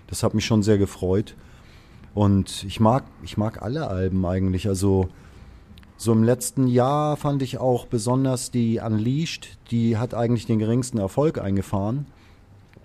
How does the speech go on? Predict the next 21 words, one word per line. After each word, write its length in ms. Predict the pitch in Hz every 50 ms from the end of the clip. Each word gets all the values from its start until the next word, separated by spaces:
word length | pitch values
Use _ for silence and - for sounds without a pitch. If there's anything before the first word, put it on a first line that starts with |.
| - - -
Aber 160 | - 107 113
die 100 | 113 117
gefällt 360 | 110 117 - - 131 120 117
mir 320 | 110 113 131 156 156 117 101
sehr 200 | 87 107 101 95
gut, 360 | 85 80 92 92 90 - -
weil 140 | 98 98 98
da 180 | 104 101 104
sehr 220 | 101 92 107 104 101
viele 560 | - - 156 165 151 123 101 98 95 95 98 - - - _ -
Songs 400 | - - 110 101 95 95 - -
drauf 280 | 104 95 92 95 92
sind, 400 | - - 101 101 104 110 107 -
die, 280 | 107 101 98 98 95 92 - - - - - - - - - - - - -
ja, 100 | 120 123 113
die 120 | 107 110
mir 140 | 113 110 107
persönlich 500 | 110 113 107 101 117 131 131 117 95 107
irgendwie 240 | 101 104 104 98 98
viel 200 | - - 104 92
bedeuten. 580 | 95 90 107 110 120 131 131 - 85 80 80